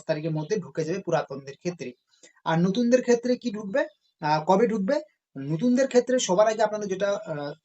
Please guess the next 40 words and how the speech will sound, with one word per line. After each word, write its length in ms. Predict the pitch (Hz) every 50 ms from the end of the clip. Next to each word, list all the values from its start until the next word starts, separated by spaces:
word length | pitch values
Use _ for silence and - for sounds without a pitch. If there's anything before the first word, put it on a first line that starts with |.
| -
জিনিস 580 | 160 - _ _ - - 170 196 220 - - 170
মাথায় 340 | 151 143 147 160 165 214 220
রাখতে 300 | 208 185 190 - - 160
হবে, 140 | 151 147 147
এই 240 | - - 185 180
যে 80 | 180 202
আপনারা 240 | 196 190 185 185 175
দেখতে 240 | 160 160 160 - 180
পাচ্ছেন 260 | 165 156 156 170 175
এখানে 240 | 175 180 185 190 185
কি 200 | - 185 190 185
রাখা 240 | 175 170 160 180
আছে, 260 | 180 175 175 226 247 262 _ _ _ _ _ _ _ -
ব্যাংক 320 | 135 123 - 185 220 233 233
অ্যাকাউন্ট 400 | 240 226 240 247 247 233 214 202
স্ট্যাটাস 340 | - - 208 214 226 220 -
কি 80 | - 214
দেখাচ্ছে, 460 | 202 208 202 196 190 185 247 277 269 - _ _ _ _ _ - -
ভ্যালিডেশন 760 | 143 127 143 156 170 196 226 208 233 233 233 254 254 240 233
সাকসেস, 500 | - - 175 175 175 - 165 156 - -
ঠিক 120 | 240 254
আছে? 240 | 262 247 - 160 147 - _ _ _ _ _ _ _ _ _ _ - - _ _ _ -
এই 180 | 196 190 208
ভ্যালিডেশন 640 | 180 143 147 170 190 202 220 214 - 220 226 220 208
যদি 180 | 190 202 202
আপনাদের 280 | 202 202 202 202 202 196
সাকসেস 480 | 180 - 170 165 160 - 196 202 196 -
থাকে, 340 | 175 170 165 190 214 247 254 _ _ _ _ -
ready 320 | 143 151 175 190 190 240 233
for 180 | - 220 220 220 220 -
payment, 280 | 190 180 190 202 214 196
পেমেন্ট 380 | - 185 180 190 208 220 214 -
থাকে, 240 | 185 196 190 202 196
ঠিক 140 | 196 240 180
আছে? 200 | 175 170 - 175
এটা 100 | 170 180
যদি 160 | 185 190 185 -
থাকে 200 | 165 170 - 190
আপনার 260 | 180 180 - 185 180
লেখা, 340 | 170 165 165 160 165 190